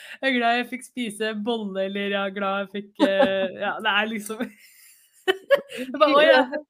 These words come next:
Speaker 2: fint å være takknemlig for det, og sette pris på det man har fått.
Speaker 1: Ja, ja da, det er det, men det er liksom sånn, <clears throat> han er veldig <laughs> liksom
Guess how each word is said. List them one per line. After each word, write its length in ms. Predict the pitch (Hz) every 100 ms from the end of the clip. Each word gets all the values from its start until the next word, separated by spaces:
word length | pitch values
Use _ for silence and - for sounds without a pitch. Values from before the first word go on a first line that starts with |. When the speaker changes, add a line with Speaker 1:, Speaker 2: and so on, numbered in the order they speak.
| 285
Speaker 2:
fint 300 | 226 233 -
å 100 | 233
være 220 | 233 233 233
takknemlig 440 | 247 247 240 226
for 120 | 240
det, 80 | 254
og 80 | 240
sette 240 | 233 202 302
pris 220 | - 277 -
på 80 |
det 100 | -
man 140 | 214 214
har 100 | 240
fått. 240 | 262 262
Speaker 1:
Ja, 220 | 262 269 277
ja 160 | 247 247
da, 160 | 254 233
det 100 | 240
er 120 | 233
det, 100 | 233
men 100 | 220
det 80 | 220
er 160 | 202 214
liksom 240 | 214 196
sånn, 240 | 196 190 196 _
<clears throat> 1000 | 277 220 156 - _ _ _ _ _ _ -
han 120 | 185
er 100 | 190
veldig 300 | 196 - 220
<laughs> 60 | -
liksom 320 | 254 - 214